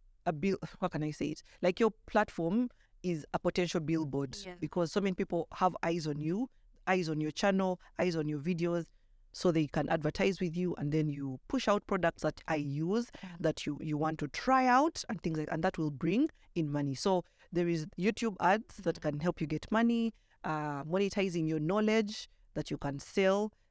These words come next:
Speaker 1: Uh, then there's brand collaborations and things like that. So,
Speaker 2: And
Speaker 1: yeah.
Speaker 2: market days as
Speaker 1: And
Speaker 2: well.
Speaker 1: market days and events.
Speaker 2: Yeah.
Speaker 1: You can now put out events and people come and then you speak to them and inspire them.
Speaker 2: Do you have a line where if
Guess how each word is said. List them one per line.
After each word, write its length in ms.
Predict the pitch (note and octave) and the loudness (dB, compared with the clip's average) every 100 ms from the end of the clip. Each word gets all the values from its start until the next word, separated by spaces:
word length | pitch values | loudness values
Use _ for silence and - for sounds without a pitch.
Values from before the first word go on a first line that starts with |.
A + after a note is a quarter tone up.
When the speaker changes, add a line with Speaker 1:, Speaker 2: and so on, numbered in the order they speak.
| - | -8
Speaker 1:
Uh, 220 | D#3+ C#3+ C#3 | -4 -4 -2
then 200 | E3+ D3+ | -2 -2
there's 220 | C#3+ B2+ - - - | -4 -8 -18 -20 -2
brand 300 | F3+ F#3 F3+ | 2 2 2
collaborations 1200 | F#3+ F3+ E3 F3 G#3 A#3 - A3 G3+ G3 G3 F#3 - | 2 2 2 2 4 2 2 2 2 2 0 -2 -4
and 200 | D3 D3 | -6 -2
things 240 | D#3+ D3 | -4 -4
like 160 | - - | -10 -8
that. 240 | - - | -8 -6
So, 100 | - | -2
Speaker 2:
And 100 | F#3 | 0
Speaker 1:
yeah. 100 | B3 | 2
Speaker 2:
market 360 | F3 F#3 - - - | 0 0 -4 -4 -4
days 280 | D#3 D3 | -2 -4
as 40 | - | -2
Speaker 1:
And 140 | F#3+ | 0
Speaker 2:
well. 60 | F3 | 0
Speaker 1:
market 360 | F3 F#3 - C#3+ | 0 -2 -4 -4
days 460 | D#3+ E3 D#3 C#3 C3+ - _ - - - G#3+ | -2 0 -2 -6 -12 -20 _ -20 -20 -4 0
and 140 | G#3 | 2
events. 520 | F#3+ D#3 G3 E3+ D3+ | 0 2 2 2 -2
Speaker 2:
Yeah. 320 | A3 G#3 E3 D3+ | -2 0 0 0
Speaker 1:
You 80 | |
can 160 | E3+ E3 | 2 4
now 160 | E3+ F3 | 4 2
put 220 | - F#3 | 0 0
out 200 | E3 - | 0 0
events 380 | D3+ B3+ B3+ E3+ | 4 6 6 4
and 120 | E3 | -2
people 160 | - - | -8 -10
come 280 | - C4 B3 | -2 2 2
and 120 | F#3+ | 2
then 140 | F3+ F3+ | 0 0
you 140 | D#3 | 0
speak 360 | - - F3 - | -2 -4 -6 -4
to 100 | D3+ | -2
them 180 | D#3 D#3+ | 0 2
and 100 | C4+ | 2
inspire 460 | B3+ - G#3 C#3+ | 2 0 -2 -2
them. 200 | C#3 - - - - _ | -2 -4 -6 -20 -20 _
Speaker 2:
Do 80 | A3+ | 0
you 180 | A#3 A#3 | 2 2
have 300 | G#3+ G#3+ G#3 | 4 4 6
a 80 | F3+ | 4
line 320 | F3 F#3 F3 | 4 2 2
where 240 | F3 E3+ | 0 0
if 120 | - | -2